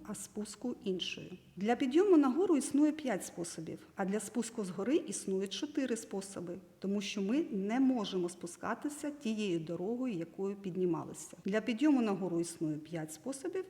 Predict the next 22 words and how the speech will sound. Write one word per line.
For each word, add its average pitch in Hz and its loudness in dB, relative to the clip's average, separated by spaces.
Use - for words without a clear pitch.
а 233 4
для 233 0
кожного 185 0
варіанту 180 -2
підйому 175 -2
на 165 0
гору 294 0
існує 214 0
чотири 190 -2
способи 294 -6
спуску - -8
з 170 -10
гори. 160 -6
Отже, 190 0
у 185 0
даному 277 6
випадку 302 -2
ми 220 0
будемо 277 2
використовувати 180 -6
правила 277 -4
добутку. 165 -6